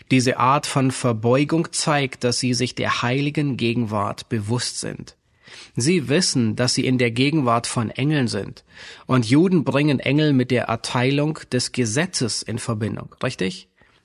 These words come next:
Das Gesetz wurde durch Engel gegeben. Das ist überaus wichtig, weil die Engel sprechen. Liebe Geschwister, das ist göttliche Offenbarung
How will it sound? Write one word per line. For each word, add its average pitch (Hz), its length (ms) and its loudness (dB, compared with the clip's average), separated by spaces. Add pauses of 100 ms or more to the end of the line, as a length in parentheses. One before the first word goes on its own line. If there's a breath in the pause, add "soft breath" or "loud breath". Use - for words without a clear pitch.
Das 139 200 -4
Gesetz 165 640 -2
wurde 120 400 0
durch 117 300 -4
Engel 113 260 0
gegeben. 110 560 -6 (500)
Das 143 200 2
ist 156 120 -2
überaus 135 480 0
wichtig, 127 580 -2 (640 soft breath)
weil 127 260 2
die 123 240 0
Engel 135 360 2
sprechen. 131 760 -4 (560 loud breath)
Liebe 165 220 4
Geschwister, 135 640 0 (340 loud breath)
das 143 400 2
ist - 220 -8
göttliche 160 500 2
Offenbarung 117 800 0